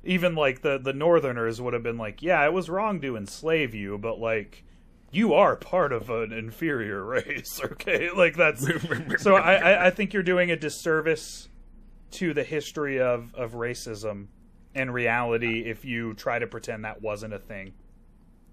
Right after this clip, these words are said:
Speaker 2: Yeah, I, I guess my, my point is just, like, there's a huge difference between having a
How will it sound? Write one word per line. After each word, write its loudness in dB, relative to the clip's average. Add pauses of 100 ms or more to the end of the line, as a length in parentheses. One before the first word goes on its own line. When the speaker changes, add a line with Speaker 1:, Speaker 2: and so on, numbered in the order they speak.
(160)
Speaker 2:
Yeah, -4 (120)
I, 0 (120)
I 4
guess 2
my, 0
my -2
point -8
is -8
just, -12
like, -8 (260)
there's -2
a -6
huge -2
difference -2
between -6 (320)
having -2
a -8